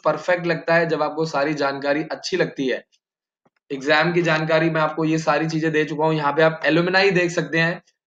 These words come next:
कि यहाँ पे जो पढ़ने वाले बच्चे हैं वो कहाँ-कहाँ पे निकल चुके हैं। तो आप देख सकते हैं कि यहाँ पे जो बच्चे हैं, कोई लेफ्टिनेंट बन चुका है, कोई कैप्टन बन चुका है, कोई लेफ्टिनेंट कर्नल बन चुका है।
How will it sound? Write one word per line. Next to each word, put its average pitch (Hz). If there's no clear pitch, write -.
कि 156
यहाँ 160
पे 175
जो 180
पढ़ने 160
वाले 165
बच्चे 165
हैं 165
वो 165
कहाँ-कहाँ 156
पे 160
निकल 143
चुके 131
हैं। 127
तो 139
आप 147
देख 156
सकते 160
हैं 165
कि 160
यहाँ 147
पे 175
जो 175
बच्चे 160
हैं, 175
कोई 156
लेफ्टिनेंट 170
बन 170
चुका 165
है, 165
कोई 165
कैप्टन 165
बन 170
चुका 165
है, 170
कोई 165
लेफ्टिनेंट 170
कर्नल 170
बन 165
चुका 165
है। 175